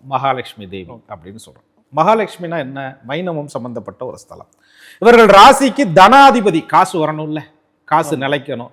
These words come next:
Speaker 1: அது வந்தா தான் இந்த திட்டங்கள் எல்லாம் நிறைவேறும். அப்ப ரெண்டாம் இடத்து புதன் யாரை சொல்றோம்? மகாவிஷ்ணுவை சொல்றோம், அந்த மாயவனை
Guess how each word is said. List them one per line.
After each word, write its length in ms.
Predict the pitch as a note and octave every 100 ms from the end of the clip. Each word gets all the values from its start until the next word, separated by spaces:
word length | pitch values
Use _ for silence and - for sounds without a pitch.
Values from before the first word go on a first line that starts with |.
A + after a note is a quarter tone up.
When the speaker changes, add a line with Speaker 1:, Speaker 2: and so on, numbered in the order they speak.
| _
Speaker 1:
அது 200 | C#3 D3
வந்தா 260 | D3 F3
தான் 200 | E3+ G3
இந்த 140 | F#3 D3+
திட்டங்கள் 420 | A#2 C#3+ F3+ F3+
எல்லாம் 340 | F3+ F#3+ G#3
நிறைவேறும். 440 | E3 D#3 D3+ C3 C3 _ _ -
அப்ப 160 | E3+ G#3+
ரெண்டாம் 360 | F#3 G#3+ B3 A3
இடத்து 280 | G3+ G3
புதன் 280 | D3 E3+ G3+
யாரை 260 | F3+ D#3 D3
சொல்றோம்? 340 | C3+ A#2+ C3 - B2
மகாவிஷ்ணுவை 600 | A#2 C#3+ C#3 A#2+ A#2+ A2+ G#2
சொல்றோம், 260 | G#2 G#2+ -
அந்த 200 | B2 B2
மாயவனை 540 | A#2 C#3+ F#3 F#3+ E3